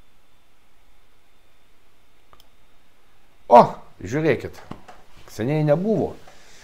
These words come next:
Kai pasakai apie Rusijos rinkimus, kad tai falsifikacija, manau, Balko, eik pamiegot. Kanalas tavo nebe man. Nu, gerbiamasis, nu,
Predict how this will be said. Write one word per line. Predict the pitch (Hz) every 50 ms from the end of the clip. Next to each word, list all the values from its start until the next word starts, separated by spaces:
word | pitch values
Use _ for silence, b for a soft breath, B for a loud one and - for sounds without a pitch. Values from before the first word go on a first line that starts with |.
| B B B
Kai | - 101 120
pasakai | - - 113 110 - 139 135 - 135 143
apie | 147 147 147 143 143
Rusijos | 139 147 151 147 - 139 147 143 - -
rinkimus, | 113 139 147 139 - - 139 151 143 127 127 127 127 -
kad | - 117 -
tai | - - 127 135 131
falsifikacija, | - 127 131 - - 127 123 143 110 117 117 135 127 113 - - 104 110 107
manau, | 104 110 110 104 104 110
Balko, | 92 78 82 95 95 92 85 - - 85 82 85
eik | 87 82 -
pamiegot. | - 85 82 85 85 82 82 87 87 87 - - - B B B B B B B -
Kanalas | - - 87 87 95 110 117 110 113 113 110 - -
tavo | - 104 101 104 101 104 101
nebe | 98 101 98 92 87 95 95
man. | 101 98 95 87 82 80 101 - - b b b b b b b b -
Nu, | - 127 143 175 185 180 190 202 202 175 151 127 113
gerbiamasis, | 131 180 185 180 165 156 139 165 165 165 160 151 139 135 139 147 143 135 113 101 - - - - 92 92 90 90 -
nu, | 113 110 113 120 127 131 120